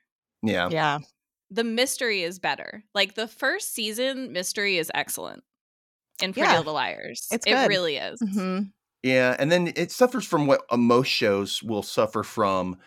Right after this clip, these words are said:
Speaker 1: is that, "Hey, we got this first season planned out, and hopefully we'll get a second season, but let's
Speaker 2: Yeah.
Speaker 1: not plan it until we know for sure." I'm like,
Speaker 2: Yeah.
Speaker 1: "Well, how about you just have at least an idea in case you do?" <laughs>
Speaker 3: Oh, this show is the queen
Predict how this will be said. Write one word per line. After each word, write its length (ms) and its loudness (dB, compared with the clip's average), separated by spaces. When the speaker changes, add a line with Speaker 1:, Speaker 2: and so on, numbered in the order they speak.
Speaker 1:
is 160 -4
that, 280 4
"Hey, 240 0
we 160 -2
got 220 0
this 140 -2
first 320 -2
season 320 -6
planned 360 -4
out, 320 -4
and 520 0
hopefully 560 0
we'll 100 -2
get 140 -4
a 20 -4
second 380 -2
season, 440 -6
but 140 -4
let's 140 4
Speaker 2:
Yeah. 100 6
Speaker 1:
not 160 2
plan 340 2
it 60 2
until 220 -4
we 120 0
know 280 2
for 160 -6
sure." 460 -4
I'm 80 -2
like, 80 2
Speaker 2:
Yeah. 120 6
Speaker 1:
"Well, 180 4
how 100 -4
about 220 6
you 80 2
just 140 -6
have 140 4
at 60 -4
least 180 -2
an 120 -4
idea 460 -4
in 100 -10
case 280 -8
you 60 -8
do?" 260 -14
<laughs> 520 0
Speaker 3:
Oh, 440 6
this 220 2
show 320 2
is 320 -4
the 100 -8
queen 720 -10